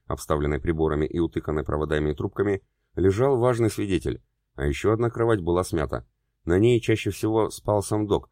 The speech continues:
когда оставался в боксе на ночь, следя за пробирками и экспериментальными емкостями. Сейчас он сидел на медицинской табуретке и листал блокнот,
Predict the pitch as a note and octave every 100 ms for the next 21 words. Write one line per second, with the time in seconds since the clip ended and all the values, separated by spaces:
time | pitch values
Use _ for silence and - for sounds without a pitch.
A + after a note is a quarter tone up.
0 | _ - D2+ D#2 D#2 - E2+ D#2 E2 D#2
1 | D2 F2+ - E2 F#2 A2 G2+ - _ _
2 | - G#2+ A2+ B2 A#2 A2 G#2+ B2+ - A2
3 | G#2+ - _ _ C3+ C3 - G2 F#2+ F2
4 | F#2 E2 E2 D2+ C2+ C2+ - B1 A#1 _
5 | _ _ _ _ _ _ - - F#2+ G2
6 | F2 F2+ E2 E2+ E2 D#2 D#2+ E2+ D#2+ -
7 | D#2 D2+ F2+ G2+ - F2+ - A#2+ A2 -
8 | G#2 F#2+ F#2+ D#2 C#2+